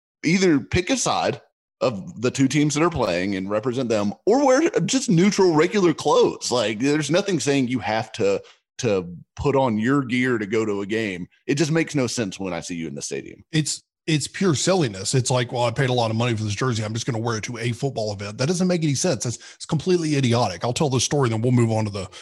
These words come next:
Speaker 2: Colts game discussion. Uh, Mike and I in two thousand eight decided to go to, uh, Munich, Germany for Oktoberfest,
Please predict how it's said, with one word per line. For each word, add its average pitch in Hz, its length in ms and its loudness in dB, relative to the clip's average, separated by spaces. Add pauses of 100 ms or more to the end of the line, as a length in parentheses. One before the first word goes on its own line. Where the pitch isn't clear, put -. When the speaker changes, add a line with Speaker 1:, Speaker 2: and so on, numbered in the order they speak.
(200)
Speaker 2:
Colts 165 260 2
game 110 200 -2
discussion. 110 540 -4 (360)
Uh, 127 220 -2
Mike 143 300 0
and 127 80 2
I 117 160 0
in 120 120 -2
two 120 160 0
thousand 113 300 2
eight 131 200 -2
decided 113 280 -4
to 113 60 -6
go 110 160 -2
to, 113 340 -4
uh, 107 260 -2
Munich, 127 380 2
Germany 110 400 0
for 107 200 -8
Oktoberfest, 107 680 -4